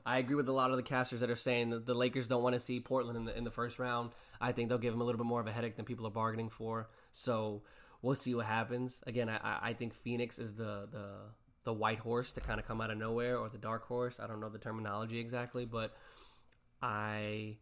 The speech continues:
am excited for the N B A playoffs. Like, the Nuggets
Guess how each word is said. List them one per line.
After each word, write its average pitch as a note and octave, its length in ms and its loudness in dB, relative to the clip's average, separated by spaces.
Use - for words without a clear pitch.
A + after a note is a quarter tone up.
am A#2 120 -2
excited A2 640 0
for G#2 120 -6
the G#2+ 120 -2
N G2+ 100 -4
B G2+ 80 -6
A G2 40 -10
playoffs. G2 560 -8
Like, G2+ 320 -6
the A#2+ 80 -4
Nuggets A#2 800 0